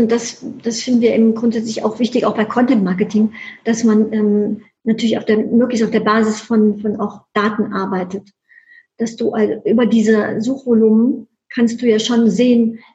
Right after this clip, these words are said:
was ist wirklich heiß, was brennt den Leuten unter den Fingernägeln, ja. Ähm, und, äh, dann dazu eben dann auch natürlich Content erstellen.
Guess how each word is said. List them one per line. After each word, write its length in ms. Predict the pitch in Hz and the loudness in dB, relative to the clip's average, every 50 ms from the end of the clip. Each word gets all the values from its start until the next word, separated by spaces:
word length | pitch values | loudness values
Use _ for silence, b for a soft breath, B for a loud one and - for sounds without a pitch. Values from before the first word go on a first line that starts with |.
| B - | B -10
was 500 | 208 202 220 240 - - - - _ _ _ - - _ - | -4 -2 -2 -2 -2 -4 -10 -16 _ _ _ -20 -12 _ -2
ist 360 | 240 226 233 - - - 214 | -2 -2 -2 -6 -6 -2 0
wirklich 420 | 226 220 226 220 - - - - 214 185 | 0 0 0 -2 -6 -6 -12 -12 -6 -2
heiß, 360 | 220 233 226 214 214 - - | 0 2 2 2 2 0 -4
was 260 | 214 214 - - _ - | -4 -4 -4 -6 _ -6
brennt 300 | - 226 226 240 233 233 | 0 2 2 2 2 2
den 160 | 214 196 190 | 0 0 0
Leuten 480 | 190 196 196 196 202 - 208 196 - - | -2 -2 -2 -4 -4 -4 -4 -4 -4 -4
unter 240 | - 214 208 220 208 | -4 -4 -2 -2 0
den 140 | 202 202 202 | -2 -2 -2
Fingernägeln, 560 | - 254 247 226 214 202 196 190 196 190 202 | -2 0 0 2 2 0 0 -2 -2 -2 -2
ja. 200 | 196 208 226 208 B B B B B B B B B B B B - | -2 -4 -4 -6 B B B B B B B B B B B B -2
Ähm, 480 | 233 226 220 214 208 202 202 208 208 - - | 0 2 4 4 4 4 2 2 0 0 -2
und, 360 | 214 214 208 208 208 - - - | 0 0 0 -2 -4 -6 -6 -2
äh, 260 | 214 208 208 202 208 214 - - _ - - | -2 -2 0 -2 -4 -4 -8 -12 _ -6 -2
dann 260 | 220 220 233 247 226 | 2 2 4 2 2
dazu 380 | 208 196 214 208 - - - - | 2 0 -2 -2 -4 -4 -4 0
eben 240 | 220 233 240 226 | 0 2 2 2
dann 180 | 214 226 226 226 | 2 2 0 0
auch 180 | 226 233 226 240 | 0 -2 -2 -2
natürlich 400 | 240 220 - 247 233 - - - | -4 -4 -2 -6 -6 -6 -6 -2
Content 340 | - 226 220 226 208 202 | 0 0 2 2 0 0
erstellen. 580 | - 202 190 - - - 202 208 208 226 226 | 0 -4 -6 -6 -6 -6 -4 -4 -4 -4 -6